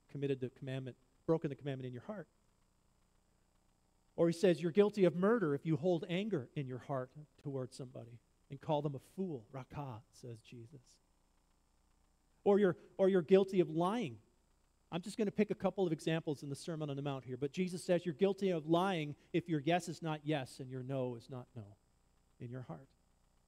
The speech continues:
Or you're guilty of stealing when your heart serves two masters. Wonderful passage. Jesus says you cannot serve two masters. He's talking about the heart issue there. All of this to say what Paul is saying here in Romans.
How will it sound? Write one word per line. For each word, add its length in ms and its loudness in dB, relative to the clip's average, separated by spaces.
Or 100 4
you're 120 2
guilty 380 4
of 80 0
stealing 600 -2
when 140 0
your 100 -2
heart 320 -4
serves 320 -6
two 180 -6
masters. 540 -6
Wonderful 320 -4
passage. 640 -8
Jesus 300 -6
says 380 -4
you 120 -14
cannot 360 -6
serve 360 -8
two 160 -8
masters. 460 -10
He's 200 -16
talking 360 -6
about 240 -4
the 60 -14
heart 280 -6
issue 340 -14
there. 200 -18
All 200 8
of 80 4
this 180 4
to 80 -12
say 240 2
what 180 0
Paul 300 6
is 80 2
saying 320 0
here 240 0
in 80 -6
Romans. 380 -4